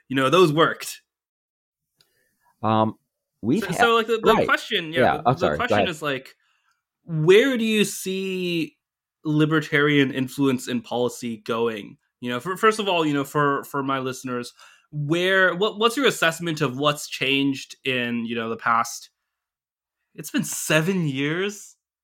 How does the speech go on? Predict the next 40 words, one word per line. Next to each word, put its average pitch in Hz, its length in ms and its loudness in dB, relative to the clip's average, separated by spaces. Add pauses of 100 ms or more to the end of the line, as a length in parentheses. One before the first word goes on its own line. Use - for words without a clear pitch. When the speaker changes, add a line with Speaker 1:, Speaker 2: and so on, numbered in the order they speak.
(460)
Speaker 1:
The 147 180 -8
past - 640 -6
seven 170 360 -8
years, 143 400 -8
you 139 80 -10
know, 135 140 -6
s-, 131 160 -14
uh, 131 500 -4
sin-, 143 380 -2
since 151 320 -2
the 143 80 -2
kind 135 180 0
of 123 60 -2
Trump 135 280 -2
era. 123 420 0 (400)
And 143 420 2
where 165 340 0
do 226 60 0
you 226 120 0
see 226 180 -2
it 170 120 -4
going? 165 400 4
You 127 80 -4
know, 139 200 2
like, 139 240 0 (520)
wi-, 170 240 0 (200)
i-, 190 40 4
i-, 208 360 2
if 202 160 2
we're 196 160 4
right 240 240 4
that 180 140 0
we're 170 120 0
gonna 160 200 0
see 160 240 -2
this 147 160 0
kind 131 220 -2
of - 80 -12
tech 139 260 -4
resurgence, 131 680 -2